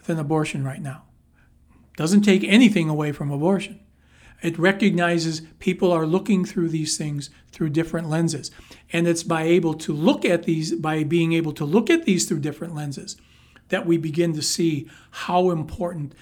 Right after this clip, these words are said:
this value of human life is from beginning to end. That's one of the key things,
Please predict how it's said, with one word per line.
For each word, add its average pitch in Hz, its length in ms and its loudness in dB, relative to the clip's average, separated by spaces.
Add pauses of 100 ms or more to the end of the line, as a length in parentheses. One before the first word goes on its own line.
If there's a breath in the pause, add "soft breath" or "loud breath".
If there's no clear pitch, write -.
(160 soft breath)
this 165 380 -4
value 156 600 0
of 143 160 -4
human 156 440 -2
life 143 240 -6
is 147 360 -2 (280 soft breath)
from 151 340 -6
beginning 143 400 -6
to 147 100 -10
end. 135 300 -8
That's - 160 -12
one 165 180 0
of 170 100 2
the 160 100 2
key 190 260 2
things, 170 400 -4